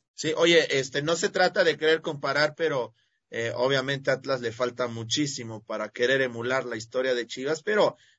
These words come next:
para la afición rojiblanca ya no va, ya no va a ser tan agradable, ¿no? Que le estén restregando el título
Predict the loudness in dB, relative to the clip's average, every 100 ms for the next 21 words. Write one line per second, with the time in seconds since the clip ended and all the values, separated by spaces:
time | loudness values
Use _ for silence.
0 | -8 -2 0 0 -4 -4 -2 -2 0 0
1 | 0 -2 -4 2 4 4 2 -2 -8 _
2 | _ _ -2 2 4 4 2 4 2 2
3 | -2 0 0 -2 -2 -6 -4 -2 0 2
4 | 4 4 4 2 0 -2 -2 -6 -2 -2
5 | 2 0 0 -2 0 -2 -2 -4 -4 -4
6 | 0 0 0 -2